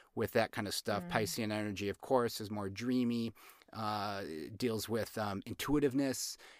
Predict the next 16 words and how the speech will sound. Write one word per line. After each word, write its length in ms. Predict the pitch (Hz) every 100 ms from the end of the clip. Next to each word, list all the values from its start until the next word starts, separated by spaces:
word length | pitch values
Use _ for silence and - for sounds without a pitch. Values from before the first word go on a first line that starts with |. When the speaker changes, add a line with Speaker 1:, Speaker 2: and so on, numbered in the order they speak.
| -
Speaker 1:
and 100 | 120
that 140 | 120 -
kind 160 | 135
of 60 | 113
stuff. 300 | - 113 104
So 340 | - 117 110 -
creatively 720 | - 151 151 220 214 131 117
speaking, 480 | - - 110 104 104
at 140 | 98
least, 340 | 107 104 98 113
Wednesday 340 | 113 120 104
and 140 | 113 -
Thursday 400 | 113 101 107 101
could 200 | - 107
be 120 | 98
fantastic. 920 | - 104 92 98 95 - 104 98